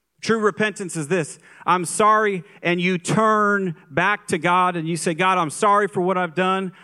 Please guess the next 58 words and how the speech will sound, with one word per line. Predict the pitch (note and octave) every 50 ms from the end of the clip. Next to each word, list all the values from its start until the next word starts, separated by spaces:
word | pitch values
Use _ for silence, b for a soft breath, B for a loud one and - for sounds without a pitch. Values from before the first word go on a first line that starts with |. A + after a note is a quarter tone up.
| B B
I | D#3+
want | D#3 F#3 G#3 G#3 G3+
to | F#3+
be | D#3+ F#3
better. | F3 C#3 E3 F3+ F#3+ F#3+ G3 F#3+ F3 E3+ - _ _ _ _ _ _ _ _ _ _ _ _ _ _ _ _ _ _ _ -
Lord, | F#3 G#3 G#3+
in | G#3 G3+
my | G3+ G#3 G#3+ F#3
own | G3 G#3 A3 G3+
strength | - - - G#3+ G#3 G#3 G3+ A3
and | G#3
in | F#3 F#3
my | F#3+ F#3+
own | F#3 G3 G3 F#3
power, | - - G3 G3+ G3 F#3+ F#3
I | G3+ G#3
might | G#3+ G#3+ G#3 G3+ F#3+
not | F#3+ G3+ G3 G3 G3+
even | G3+ G3 F#3+
be | D#3+ D#3 F3 G3+
able | A3 G#3 G#3 G3
to | D#3+ D#3
stop | - - F3 E3 D#3 -
some | - F3+ E3
of | D#3
the | D#3 C#3+
things | - F3 E3 E3 D#3+ C3+
that | D3+ D3
I'm | D3+ D#3 D3+ C#3+
doing." | D3+ E3+ F3 F3+ F#3 G3 F#3+ - b b b b b b b b b b b b _ _ _ _ _ _ _ _ _ _ _ _ _ _ -
This | - -
is | -
where | - F#2+
the | F#2+ -
Holy | C#3 C3+ A#2+ C3
Spirit | B2+ - - - D#3 D3 B2+ -
comes | - - C3+ B2 G#2+ B2+
in, | C3 C3
because | A#2+ B2 A2+ - B2 A2+ G#2+
God's | - C3+ C3+ C#3+ D3 - -
Spirit | - - D#3 D#3 D#3 D3
inside | D3 D3 - - D3+ C#3+ D#3 D3+
of | D3
you, | D3+ D#3 D3
when | C3+ C#3
you | C#3 D#3 E3
cry | - - F#3 D#3 C#3+ D#3
out | D#3+ D#3 D#3+ C#3+
in | D3
full | A#2+ - - E3+ D#3
repentance, | D3 D3+ - - E3 E3 D3+ D#3 E3 D#3+ D3+ -
that | E3 E3+ D3+
restoration | D#3+ F#3 G3 F#3 - - E3 E3+ G3 G#3+ G3 - G3 E3+
comes | - - F#3 F3 E3+ D#3+
because | E3+ D#3+ D3+ - F3 D#3 C#3 -
He | - G#3+ A3+ A3 G#3+
takes | F3 - G3+ F#3 E3 - -
over, | D#3+ C#3+ C#3+ C#3 D3 C#3+ D3